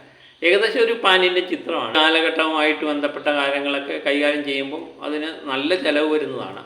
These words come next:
അതെല്ലാം വളരെ ഭംഗിയായിട്ട് ഈ ചിത്രം എടുത്തിട്ടുമുണ്ട് കേട്ടോ. ആ, മേക്കിംഗ് ആയാലും അതിൻ്റെ വിഷ്വൽ ട്രീറ്റ് ആയാലും അതൊന്നും നമുക്ക്, ആ,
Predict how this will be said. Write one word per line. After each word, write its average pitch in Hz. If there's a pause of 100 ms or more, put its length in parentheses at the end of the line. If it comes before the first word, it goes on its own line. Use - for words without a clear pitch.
അതെല്ലാം 175
വളരെ 185
ഭംഗിയായിട്ട് 196
ഈ 185
ചിത്രം 185 (200)
എടുത്തിട്ടുമുണ്ട് 165
കേട്ടോ. - (680)
ആ, - (460)
മേക്കിംഗ് 156
ആയാലും 156 (460)
അതിൻ്റെ 147
വിഷ്വൽ 151 (100)
ട്രീറ്റ് 165
ആയാലും 165
അതൊന്നും 208
നമുക്ക്, 196 (360)
ആ, -